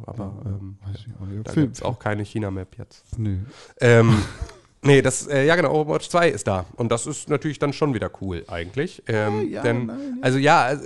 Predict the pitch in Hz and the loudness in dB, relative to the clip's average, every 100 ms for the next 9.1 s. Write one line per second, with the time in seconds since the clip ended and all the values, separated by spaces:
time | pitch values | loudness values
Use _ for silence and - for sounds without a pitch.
0 | 139 143 131 - 147 156 175 - - 160 | -12 -12 -14 -12 -4 -2 0 -4 -2 0
1 | 156 151 - - - 143 143 135 135 139 | 0 -2 -6 -8 -4 -2 2 0 0 -4
2 | 131 131 - 98 95 - - - 143 143 | -4 -6 -6 -4 -4 -6 -8 -4 -4 -4
3 | - 143 127 127 - 151 151 143 131 123 | -4 -4 -4 -6 -6 -2 0 -2 -2 -4
4 | - 139 131 123 - - 127 120 - - | -2 -2 0 -2 -4 -2 -2 -2 -6 -4
5 | 123 120 120 123 113 110 104 101 107 101 | -4 -4 -6 -2 0 2 2 2 2 0
6 | 110 104 101 107 104 101 110 117 92 87 | -4 -4 -4 -2 -2 -2 -2 -2 -2 -2
7 | 95 90 92 92 95 95 - 101 98 98 | -2 -4 -4 -4 -2 -4 -4 -6 -4 -2
8 | 104 95 - 117 107 90 90 87 90 107 | -4 -6 -6 -6 -6 -6 -6 -6 -8 -10